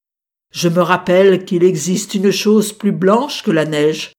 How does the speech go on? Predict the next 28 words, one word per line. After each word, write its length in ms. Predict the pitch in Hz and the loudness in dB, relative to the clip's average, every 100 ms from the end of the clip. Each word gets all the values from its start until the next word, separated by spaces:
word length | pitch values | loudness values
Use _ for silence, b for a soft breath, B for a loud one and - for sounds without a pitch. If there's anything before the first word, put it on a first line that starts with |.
| _ | _
c'est 300 | - - 240 | -10 -6 0
un 100 | 226 | 0
cœur 520 | 214 - 180 156 151 | 0 0 0 0 -6
purifié. 840 | - 151 147 - - - 147 - _ _ _ _ _ _ _ _ | -10 -6 -6 -10 -10 -10 -10 -14 _ _ _ _ _ _ _ _
Le 100 | 240 | -2
roi 300 | 233 254 311 | -2 0 -2
David 400 | 202 202 240 262 170 | 0 0 2 2 2
l'a 220 | 180 180 | 0 0
expérimenté 1040 | 190 175 - 208 185 202 214 214 165 151 147 | -4 -4 -2 -2 0 -2 -4 -2 -2 0 -2
lorsqu'il 520 | 165 156 - 160 156 | -2 -2 -4 -6 -6
s'est 240 | - 170 | -4 -4
repenti 760 | 143 175 185 185 185 - 156 - | -2 -2 -2 -4 -4 -8 -8 -2
de 100 | 170 | -2
graves 580 | 165 151 151 185 214 - | -2 -6 -2 0 0 -2
péchés 760 | - 185 - 147 143 - _ _ | -2 -2 -2 -4 -4 -6 _ _
et 140 | 247 254 | -2 0
a 100 | 240 | 0
demandé 560 | 214 240 220 202 254 | 0 2 0 2 2
à 100 | 196 | 0
Dieu, « 500 | 151 151 180 214 214 _ _ - | -2 -2 0 0 -4 _ _ 2
Purifie-moi 1080 | 285 220 180 170 - 180 165 165 160 156 | 4 4 2 -2 -2 -6 -4 -2 0 0
du 220 | 139 175 156 | -2 -6 -8
péché 760 | - 151 - - 175 170 175 _ | -6 -6 -4 -4 -2 -2 -8 _
et 100 | 254 | 0
je 160 | 220 226 | 0 -2
serai 360 | - 214 190 | -2 -2 -2
pur. 760 | - _ 170 151 131 127 - - _ _ _ | -8 _ -6 -6 -8 -16 -20 -20 _ _ _
Lave-moi 880 | 240 277 240 196 208 202 196 175 170 | 0 2 0 0 0 2 0 -2 -8